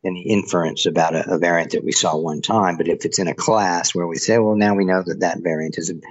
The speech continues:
has kind of an eighty percent chance of being pathogenic,"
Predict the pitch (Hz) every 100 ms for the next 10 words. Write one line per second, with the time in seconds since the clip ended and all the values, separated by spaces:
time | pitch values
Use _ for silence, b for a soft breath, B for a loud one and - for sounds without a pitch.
0 | B - 87 - 80 76 73 80 87 85
1 | - 85 - 78 - - 85 73 - 78
2 | 78 80 76 - 76 - 80 101 95 92
3 | 92 -